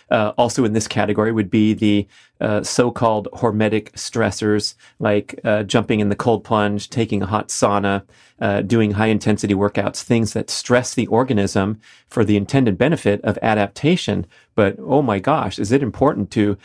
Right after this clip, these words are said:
zoom out a bit and look at the bigger picture perspective. And this is where I basically felt slapped in the <laughs> face by Jay during his show with Ben Greenfield, where he says,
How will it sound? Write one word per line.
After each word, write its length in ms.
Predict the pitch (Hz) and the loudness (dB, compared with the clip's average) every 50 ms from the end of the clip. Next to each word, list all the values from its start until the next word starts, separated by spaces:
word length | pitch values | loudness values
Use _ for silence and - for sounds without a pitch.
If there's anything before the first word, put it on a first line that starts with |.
| - - - _ | -18 -20 -6 _
zoom 540 | 107 101 95 90 131 135 143 143 131 117 104 - _ _ _ _ | -2 -2 2 4 6 6 6 4 2 0 -2 -4 _ _ _ _
out 360 | - 113 123 151 160 139 - - - | -2 0 0 2 0 -2 -4 -2 -2
a 80 | 113 | -2
bit 400 | 104 95 107 101 101 113 156 - _ _ _ _ _ _ _ | 0 2 2 2 2 0 -2 -8 _ _ _ _ _ _ _
and 280 | 113 107 104 101 104 | 0 0 0 2 2
look 160 | 123 143 139 131 | 0 0 2 0
at 180 | 120 117 - | 0 0 -2
the 60 | - | -4
bigger 260 | 95 107 120 123 131 113 | 0 0 2 2 2 0
picture 420 | - - 131 120 - - 117 107 | 0 -2 -4 -4 -2 -2 -4 -4
perspective. 840 | - - 113 101 - - 147 170 - - 110 95 92 113 135 - - _ - _ _ - | -2 -2 -4 -4 -2 0 0 -2 0 0 0 2 2 2 -2 -4 -12 _ -20 _ _ -2
And 120 | 113 120 | 2 2
this 160 | 156 160 - | 2 2 2
is 120 | 135 107 101 | -2 -2 2
where 440 | 117 117 113 110 107 107 107 - | 2 2 4 4 2 0 0 -2
I 220 | - 113 110 110 110 | -2 -2 0 0 -2
basically 500 | 107 - 143 160 160 - 143 - 113 107 | 0 0 0 0 2 0 0 0 0 0
felt 300 | - - 113 110 - - | 2 0 0 0 -2 -4
slapped 340 | - - 117 113 120 - 120 | -4 -2 0 0 0 0 -2
in 80 | 107 | -2
the 60 | 110 107 | 0 2
<laughs> 120 | - 131 | 2 2
face 280 | 123 113 110 107 - - - - - - _ | 2 2 -2 -2 -6 -12 -18 -20 -20 -2 _
by 200 | 131 117 110 113 | 0 0 0 -2
Jay 320 | 101 113 117 110 110 110 | 0 0 2 2 2 -2
during 400 | 104 117 110 113 113 110 107 - | 0 0 0 0 0 -2 -2 -2
his 300 | 110 107 107 104 - - - | 0 0 0 0 -2 -8 -10
show 220 | - - 127 117 | 0 0 2 2
with 160 | 113 110 104 | 2 0 2
Ben 180 | - 117 107 104 | 2 0 0 2
Greenfield, 460 | - 113 113 110 107 - 110 104 101 | 0 0 -2 0 2 2 2 2 2
where 140 | 98 104 104 | 2 2 2
he 40 | 104 | 2
says, 400 | - - 123 110 104 95 - | 2 2 2 2 2 0 -2